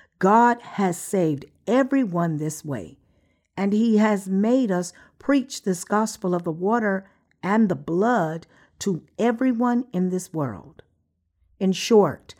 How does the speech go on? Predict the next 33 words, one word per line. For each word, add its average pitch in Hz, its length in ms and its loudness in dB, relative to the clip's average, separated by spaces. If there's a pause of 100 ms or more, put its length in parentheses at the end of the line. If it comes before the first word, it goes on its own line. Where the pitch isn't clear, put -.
(280)
we 233 180 6
are 202 120 8
now 170 240 2
carrying 208 640 2
out 226 260 0
the 156 100 0
will 202 340 4
of 226 120 -2
God 233 380 0 (280)
by 147 180 -2
preaching 208 520 -2
this 208 220 -2
genuine 185 580 0
gospel. 156 580 -10 (1400)
When 185 180 6
Noah 233 320 6
built 180 300 0
the 156 180 -6
ark, 175 460 -4 (300)
it 247 60 4
was 220 240 4
absolutely 220 600 2
indispensable 196 920 -2
for 180 200 -6
him 175 340 0 (300)
to 202 140 0
cover 202 420 0
it - 140 -6
with - 280 -8
pitch 247 400 -6 (240)
inside 196 640 -2
and 175 220 -6
outside. 151 720 -10